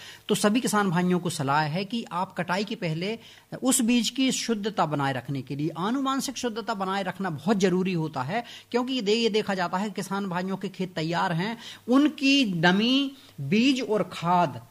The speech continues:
जो हमारे बोनी के आदान होते हैं, इन संसाधनों को जुटाने में उनका खेत खराब होता है। तो आप सबसे पहले, अ,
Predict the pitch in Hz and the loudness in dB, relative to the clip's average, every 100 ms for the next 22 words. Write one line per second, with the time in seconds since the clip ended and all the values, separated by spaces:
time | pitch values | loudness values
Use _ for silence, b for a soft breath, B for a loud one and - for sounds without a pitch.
0 | 147 165 170 175 185 180 147 143 160 196 | -4 -2 0 0 0 0 -2 -2 0 0
1 | 208 208 143 139 156 240 196 185 175 190 | -2 -2 -2 0 2 2 2 0 0 -2
2 | 214 226 214 208 190 185 180 180 190 196 | -2 -4 -4 -4 -4 -4 -2 -2 -2 -4
3 | 165 170 151 135 156 277 285 B - 233 | -4 -2 -2 -2 -2 -4 -6 B -6 -2
4 | 240 - 208 202 - 151 165 - - _ | -2 0 0 0 -2 -2 -2 -4 -14 _
5 | _ 165 156 131 113 107 b b b 185 | _ -2 -2 -2 -6 -10 b b b -4
6 | 185 170 - _ 175 190 240 - 220 247 | -2 -4 -8 _ 0 4 4 2 -2 0
7 | 240 202 185 214 247 - B B B 165 | 0 -2 0 -2 -2 -6 B B B -4
8 | 165 | -4